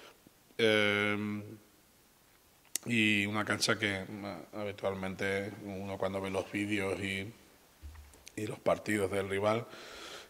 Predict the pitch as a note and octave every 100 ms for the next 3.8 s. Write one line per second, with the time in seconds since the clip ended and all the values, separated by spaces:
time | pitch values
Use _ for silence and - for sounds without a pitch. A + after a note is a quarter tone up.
0 | - A2 A2 G#2+ G#2+ G#2 G#2 G#2 G#2 G2
1 | - G#2 G2 G2 G2+ G2 G2+ G2 G2+ G2
2 | - G2 F#2 G2+ F#2+ G2+ G2+ G2+ G#2+ G#2
3 | G#2 G#2 F#2+ G2+ G2+ G2 G2